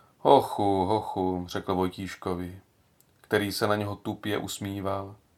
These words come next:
„Škoda, že jsi tak hloupý. Kdybys měl polovic rozumu, kolik máš oddanosti k nám,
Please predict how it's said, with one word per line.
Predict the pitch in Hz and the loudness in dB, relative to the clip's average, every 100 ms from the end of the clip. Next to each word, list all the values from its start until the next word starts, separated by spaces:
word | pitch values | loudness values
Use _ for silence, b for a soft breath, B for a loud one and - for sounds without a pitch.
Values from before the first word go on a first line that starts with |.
| _ b b b b | _ b b b b
„Škoda, | - - 165 160 139 | -2 6 10 12 10
že | 127 | 8
jsi | 131 123 123 | 6 4 2
tak | 117 104 | 4 4
hloupý. | 90 95 92 95 95 98 107 _ _ _ _ _ _ _ _ _ _ _ - | 2 0 0 -6 -6 -8 -14 _ _ _ _ _ _ _ _ _ _ _ -18
Kdybys | - 110 120 107 | 0 2 2 4
měl | 127 113 | 8 8
polovic | - 175 196 131 98 | 6 6 6 4 2
rozumu, | 107 113 139 135 139 b b b _ | 2 4 4 2 0 b b b _
kolik | 127 131 120 | 6 6 10
máš | 120 104 - | 10 10 8
oddanosti | 131 110 104 127 123 - 101 | 0 6 8 8 6 0 0
k | |
nám, | 107 117 120 120 | 6 10 10 8